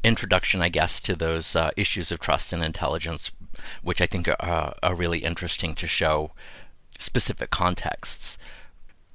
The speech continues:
where trust is, uh, really of critical importance. It's also something I've just been thinking about, um, in a more mystical way, I suppose, and I'll get into that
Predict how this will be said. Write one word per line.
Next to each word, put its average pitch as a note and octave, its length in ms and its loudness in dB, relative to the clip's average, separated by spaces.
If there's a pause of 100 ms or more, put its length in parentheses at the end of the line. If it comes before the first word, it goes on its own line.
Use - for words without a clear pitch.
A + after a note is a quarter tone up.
where G2 120 4
trust - 460 2
is, E2+ 320 -2
uh, E2+ 180 4
really E2+ 240 2
of E2+ 140 -4
critical E2+ 400 2
importance. - 760 -4 (760)
It's - 100 0
also G#2+ 220 6
something F#2 360 4
I've F2 120 4
just - 220 -2
been F2+ 140 0
thinking F2 380 -2
about, D#2+ 400 2
um, D#2 440 -2 (480)
in G2 120 2
a F#2+ 40 2
more F2 180 2 (280)
mystical F#2+ 560 0
way, E2 340 -2
I - 80 -4
suppose, D#2+ 600 -4 (520)
and F#2+ 140 0
I'll F2 80 2
get E2+ 180 0
into E2 240 -2
that D#2+ 200 2